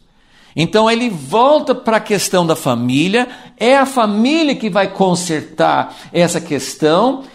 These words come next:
e é a família, nessa unidade que gera uma descendência santa, que vai gerar um povo em aliança com ele, que é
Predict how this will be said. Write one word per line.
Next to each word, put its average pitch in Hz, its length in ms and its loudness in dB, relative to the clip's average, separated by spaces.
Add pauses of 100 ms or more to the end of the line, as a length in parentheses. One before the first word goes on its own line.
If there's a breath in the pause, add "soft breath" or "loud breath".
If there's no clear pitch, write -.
(220 loud breath)
e 226 220 0
é 247 140 2
a 247 60 0
família, 233 960 0
nessa 214 720 0
unidade 170 840 2
que 165 140 -4
gera 208 320 0
uma 226 120 0
descendência 170 580 -2
santa, 208 340 -4
que 269 180 -6
vai 214 240 0
gerar 196 600 0 (220 loud breath)
um 240 140 0
povo 160 520 -4
em 180 140 -6
aliança 160 480 -4
com 226 240 -8
ele, 135 220 -4
que 160 280 -10
é 123 300 -6